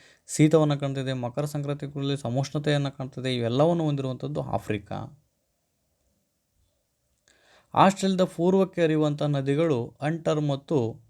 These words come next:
ಬೆಲಾಂಡೋ. ಓಝೋನ್ ಅನಿಲ ಕಂಡುಬರುವಂತಹ ಪದರ ಸಮೋಷ್ಣ ಮಂಡಲ. ಕಲ್ಲಿದ್ದಲಿನ ವಿಧಗಳು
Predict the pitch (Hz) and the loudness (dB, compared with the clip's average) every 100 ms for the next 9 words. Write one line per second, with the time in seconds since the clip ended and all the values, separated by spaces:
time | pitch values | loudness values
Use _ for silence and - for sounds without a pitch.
0 | _ _ _ _ _ _ _ 113 120 131 | _ _ _ _ _ _ _ 2 6 6
1 | 131 117 113 107 104 - _ _ - - | 6 2 2 0 -4 -14 _ _ -20 -20
2 | - - _ _ _ _ _ - 147 185 | -20 -20 _ _ _ _ _ 4 6 8
3 | 190 202 151 156 160 156 151 151 143 139 | 6 4 2 2 2 2 0 0 0 -2
4 | 131 135 135 135 _ _ - _ _ _ | -4 -8 -8 -8 _ _ -20 _ _ _
5 | - 131 139 170 127 101 - _ _ _ | -2 2 4 6 4 0 -8 _ _ _
6 | - 127 143 143 - 135 110 104 101 95 | -4 0 2 0 -2 -4 -2 -2 0 -2
7 | 95 - _ _ _ _ _ _ _ _ | -4 -10 _ _ _ _ _ _ _ _
8 | _ - _ _ - 160 196 175 180 180 | _ -20 _ _ 4 6 6 4 2 2
9 | 170 151 135 135 156 127 107 | 2 0 0 0 0 0 -2